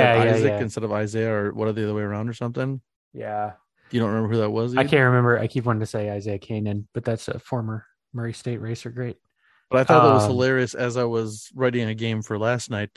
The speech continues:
Speaker 1: I was sitting there thinking, "Oh, is there another one or something <laughs> else where I could do that?" But I decided not to go there. But I thought that was hilarious.
Speaker 2: Coin flips are fun.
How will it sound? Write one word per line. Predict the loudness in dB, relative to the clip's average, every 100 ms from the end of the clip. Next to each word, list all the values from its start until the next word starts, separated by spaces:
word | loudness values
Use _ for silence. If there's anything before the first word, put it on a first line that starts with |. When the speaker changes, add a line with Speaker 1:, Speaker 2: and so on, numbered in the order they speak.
| -6
Speaker 1:
I | -2
was | -2
sitting | -4
there | -8
thinking, | -6 -8 -10 -10
"Oh, | -6 -4 -4
is | -4 -2
there | -2
another | 2 0 0
one | -2 -2
or | -4
something | -4 -6 -4 -4
<laughs> |
else | -6 -6
where | -6
I | -4
could | -6 -2
do | -2
that?" | 0 -4 -8
But | -12 -14 _ _ -20 -8
I | -6
decided | -2 -2 -2
not | -6
to | -8
go | -10 -10
there. | -8 -8
But | -10 -12 _ _ _ _ _ _ _ _ -4
I | -2 0
thought | 0 0
that | -2
was | -4 -6
hilarious. | -6 -6 -10 -14 -18 _ _ _ _ _ _ _ _
Speaker 2:
Coin | -12 -12
flips | -8 -10 -8
are | -10
fun. | -8 -8 -8